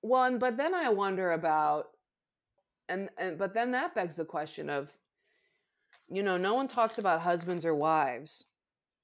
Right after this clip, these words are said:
And I wonder how the children are parented. If they have no concept of fatherhood, you know, how are the kids raised? And then,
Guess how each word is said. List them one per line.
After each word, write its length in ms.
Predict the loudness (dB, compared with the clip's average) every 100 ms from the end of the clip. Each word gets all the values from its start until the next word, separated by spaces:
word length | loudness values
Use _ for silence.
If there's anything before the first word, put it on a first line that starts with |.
| _ _ _ -6
And 140 | -2
I 80 | 0
wonder 380 | 2 2 2 2
how 220 | 2 2
the 120 | 0
children 500 | -2 -2 0 0 -2
are 480 | -2 -2 -2 -6 -12 _ _ _ _ -12
parented. 640 | -6 -4 -4 -8 -12 -14 -10
If 140 | -10 -4
they 140 | -2
have 220 | 2 0
no 180 | 0 -4
concept 500 | -4 -6 -4 -6 -8
of 120 | -10
fatherhood, 760 | -6 -4 -2 -4 -4 -4 -6 -12 _ _ _ _ _ _ _ _ _
you 120 | -6 -2
know, 420 | 0 0 -2 -6
how 260 | -4 2 4
are 120 | 4
the 100 | 0
kids 640 | -2 0 0 -2 -4 -10 -12 _ _ -12
raised? 800 | -2 2 4 6 4 2 -4 -6
And 200 | -4 -2
then, 560 | 0 0 0 -2 -6